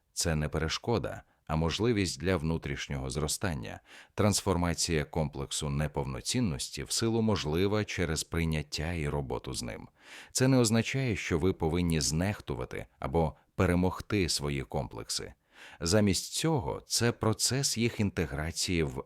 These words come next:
вашу особистість, через яке ви можете стати більш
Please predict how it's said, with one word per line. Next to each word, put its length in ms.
вашу 480
особистість, 920
через 320
яке 300
ви 160
можете 360
стати 520
більш 560